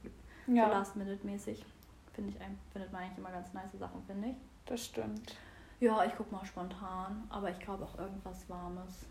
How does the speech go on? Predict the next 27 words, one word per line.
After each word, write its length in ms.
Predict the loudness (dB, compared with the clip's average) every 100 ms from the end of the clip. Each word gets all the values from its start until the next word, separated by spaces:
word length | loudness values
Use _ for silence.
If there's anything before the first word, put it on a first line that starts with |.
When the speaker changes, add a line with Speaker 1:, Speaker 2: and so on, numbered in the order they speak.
| -14 -10 2
Speaker 2:
Ja, 140 | 4
sa-, 180 | 6 6
also 240 | 10 10
Speaker 1:
Irgendwie 260 | 8 4 2
Speaker 2:
wenn 100 | 4
du 80 | 6
jetzt 160 | 4 2
ins 100 | 2
Speaker 1:
strandmäßig. 280 | 4 4 6
Speaker 2:
Skigebiet 180 | 4 4
fährst 340 | 8 8 8
im 120 | 6 8
Sommer, 240 | 10 8
würd 120 | 8
mich 140 | 4 6
schon 140 | 6
wundern. 440 | 6 6 8 10 10 6 -2 -4 -2 6
Speaker 1:
Nee, 60 |
in 60 | 10
den 120 | 10
Bergen 280 | 12 10 12
war 160 | 12 12
ich 80 |
jetzt 160 | 10 4
ja 100 | 0
schon. 300 | 4 4 6
Speaker 2:
<laughs> 160 | 10